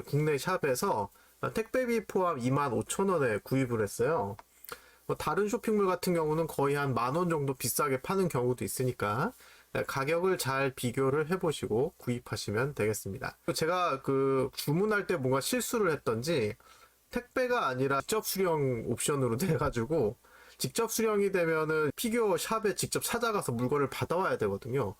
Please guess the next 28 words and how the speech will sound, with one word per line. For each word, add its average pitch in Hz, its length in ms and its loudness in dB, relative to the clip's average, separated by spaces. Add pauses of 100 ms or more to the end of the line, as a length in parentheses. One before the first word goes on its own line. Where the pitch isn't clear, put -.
(160)
그럴 185 200 2
수가 180 220 2
없으니까 139 640 0
이제 117 260 0
주문 147 300 2
취소하고 185 480 0
다시 120 240 -4
주문하는 131 800 2
그런 127 240 0
해프닝이 160 580 0
좀 104 180 -2
있었습니다. 110 640 -6 (440)
만약에 180 320 0
택배비가 214 960 0
전혀 165 320 0
청구가 226 400 0
되지 143 240 0
않았거나 135 520 0
물건값이 165 600 -2
너무 131 220 0
싸다라고 185 500 0
생각하시면 147 800 -2 (460)
혹시 226 220 0
내가 151 240 0
잘못 175 400 0
주문한 139 560 0
게 127 100 2
아닌가 113 520 -2